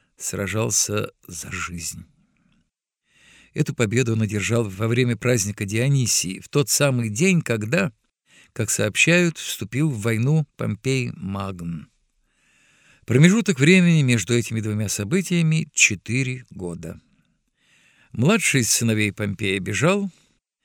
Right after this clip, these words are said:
а немного спустя Дидий принес голову старшего. Эта война была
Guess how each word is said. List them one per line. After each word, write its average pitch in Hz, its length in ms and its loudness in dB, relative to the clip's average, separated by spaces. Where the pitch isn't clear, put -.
а 120 80 0
немного 156 380 4
спустя - 680 -2
Дидий 165 540 0
принес 117 840 -4
голову 120 640 -4
старшего. - 880 -14
Эта 208 220 4
война 151 340 6
была 127 360 2